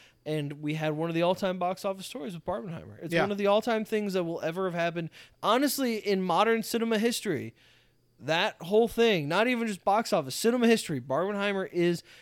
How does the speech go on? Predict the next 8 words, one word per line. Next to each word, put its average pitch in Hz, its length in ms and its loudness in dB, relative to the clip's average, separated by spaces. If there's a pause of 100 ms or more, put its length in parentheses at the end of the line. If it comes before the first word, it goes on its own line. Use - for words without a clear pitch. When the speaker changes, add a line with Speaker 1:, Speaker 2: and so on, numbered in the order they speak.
(160)
Speaker 1:
a 143 160 -2
f-, - 160 -10
staple. 170 720 -2
It 156 160 -4
is 143 380 -2
a 139 260 0
highlighted 180 680 4
section. 165 480 -4